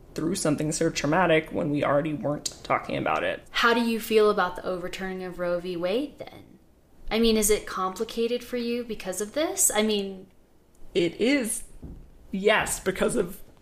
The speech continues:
Speaker 1: how things have evolved.
Speaker 2: Right.
Speaker 1: Um, I would have n-, never pictured that it would feel so complicated either. Um, but it is really complicated.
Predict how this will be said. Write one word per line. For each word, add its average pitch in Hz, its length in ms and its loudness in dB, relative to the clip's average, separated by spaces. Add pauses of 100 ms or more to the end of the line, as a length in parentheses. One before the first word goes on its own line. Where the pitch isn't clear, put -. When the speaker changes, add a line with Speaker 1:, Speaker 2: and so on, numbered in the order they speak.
(260)
Speaker 1:
how 160 400 2
things 180 480 -2
have 160 400 -2 (200)
evolved. 156 920 2 (120)
Speaker 2:
Right. 190 180 -4
Speaker 1:
Um, 156 560 -2 (1900)
I 170 100 4
would 185 140 4
have 170 100 4
n-, 151 140 -2 (640)
never 170 760 2
pictured 202 600 0
that - 220 2
it - 180 0
would 220 200 4
feel - 240 -6
so - 240 0
complicated - 760 -4
either. - 540 0 (320)
Um, 135 560 -4 (760)
but 175 100 0
it 175 100 0
is 185 160 2
really 127 180 4
complicated. 139 760 -2